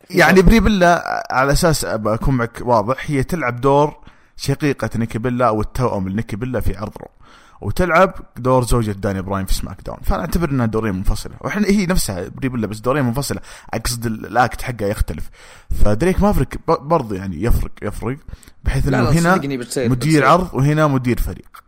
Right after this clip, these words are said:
Speaker 2: فتقريبًا نفس الفكرة العامة. آه، ل-، ل-، للزبدة ما جاب طريقهم في عرض تو فايف لايف وفازوا.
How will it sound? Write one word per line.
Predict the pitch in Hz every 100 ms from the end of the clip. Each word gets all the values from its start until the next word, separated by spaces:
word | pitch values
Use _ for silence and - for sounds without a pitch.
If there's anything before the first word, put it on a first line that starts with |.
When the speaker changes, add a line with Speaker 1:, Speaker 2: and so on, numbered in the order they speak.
| -
Speaker 2:
فتقريبًا | 101 95 104 - - - - 175
نفس | 160 - -
الفكرة | 92 90 -
العامة. | 82 92 90 123 156 - - - _ - -
آه، | 113
ل-، | 160
ل-، | 170 175 180
للزبدة | 190 202 196 113 95 - - _ _ _ -
ما | 160
جاب | 185 180
طريقهم | 160 151 127
في | 113
عرض | 113
تو | - - -
فايف | 95 -
لايف | 101 131 - - _ _ -
وفازوا. | 220 - 208 143